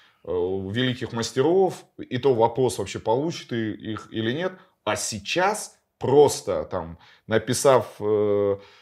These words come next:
в, в директ, э, одной из соцсетей, там, "хочу заниматься", тебе просто скидывают, э, инфу, и ты приезжаешь и получаешь их. Как так? Почему? Почему вот эти, э, как-то даже у многих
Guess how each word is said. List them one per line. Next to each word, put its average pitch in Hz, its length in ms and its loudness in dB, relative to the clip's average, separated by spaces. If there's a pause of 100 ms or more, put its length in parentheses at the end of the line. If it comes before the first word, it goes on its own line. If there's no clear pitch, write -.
(160)
в, 90 600 -12
в 98 80 -10
директ, 131 500 0
э, 104 800 -2
одной 117 280 -2
из 107 100 -8
соцсетей, 104 840 -4 (100)
там, 98 140 -2
"хочу 127 320 0
заниматься", 123 760 -4 (680)
тебе 127 200 4
просто 131 320 2
скидывают, 117 680 -4
э, - 160 -20 (220)
инфу, 185 420 -4
и 113 80 -8
ты 135 140 -4
приезжаешь 135 500 -2
и 110 80 -8
получаешь 113 680 -2
их. - 200 -20 (300)
Как 196 200 0
так? - 160 -8
Почему? 139 460 -8
Почему 117 240 -10
вот 160 120 -6
эти, 123 240 -6 (1040)
э, - 40 -20 (640)
как-то 170 260 2
даже 143 340 0
у - 560 -14
многих 143 440 -4